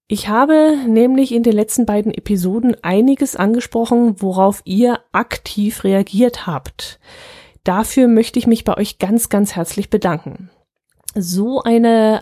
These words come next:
aktive Mitgestaltung habe ich von euch schon lange nicht mehr gehabt und das hat mich irre gefreut. Durch eure Kommentare und Anregungen ist hier im Hintergrund, also während meiner Woche,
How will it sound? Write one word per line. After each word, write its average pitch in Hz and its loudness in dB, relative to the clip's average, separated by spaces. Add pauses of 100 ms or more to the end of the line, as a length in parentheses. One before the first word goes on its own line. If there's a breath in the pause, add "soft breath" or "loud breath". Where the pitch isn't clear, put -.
(160)
aktive - 2
Mitgestaltung 254 0
habe 214 0
ich 208 -6
von 202 -4
euch 208 -4
schon 196 -6
lange 190 -2
nicht 269 -4
mehr 262 -2
gehabt 254 -4 (460 loud breath)
und 208 -2
das 208 -2
hat 208 -4
mich - -4 (160)
irre 226 4
gefreut. 180 -6 (580 soft breath)
Durch 202 -2
eure 302 2
Kommentare 240 0
und 196 -2
Anregungen 214 -2
ist - -10
hier 254 -2
im 208 0
Hintergrund, 262 2
also 208 -4
während 202 -2
meiner 196 0
Woche, 285 0